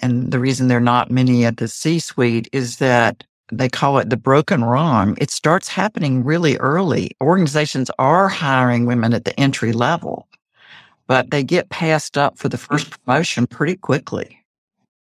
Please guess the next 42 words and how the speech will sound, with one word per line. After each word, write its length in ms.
It 80
starts 440
dropping, 640
and 140
it's 240
just 280
like 220
a 100
pipe 500
that's 200
leaking 680
<laughs> 140
all 120
the 280
way 160
along. 460
And 720
so 260
you 240
have 220
to 100
figure 380
out 400
how 440
can, 560
H 220
R 200
has 220
to 80
figure 260
out 160
how 260
can 220
I 140
make 220
sure 320
these 180
people 320
that 120
I 100
hire 440
in 560